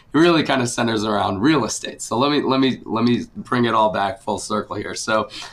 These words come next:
so I look through everything through the lens of relationships. What's been awesome, you know, as it pertains to, to real estate is that real estate is a people business, right? So,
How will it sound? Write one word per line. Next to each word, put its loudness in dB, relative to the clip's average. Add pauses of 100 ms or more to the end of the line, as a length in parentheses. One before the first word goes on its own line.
(220)
so 2
I 6
look 4
through 6
everything 2
through 0
the 0
lens -2
of -4
relationships. -4
What's -2
been -2
awesome, 0 (320)
you -4
know, 0
as 2
it -2
pertains -4
to, -4 (440)
to -2
real 6
estate -4 (200)
is 0
that 0
real 4
estate 0
is -2
a 0
people -2
business, -4
right? -6
So, -2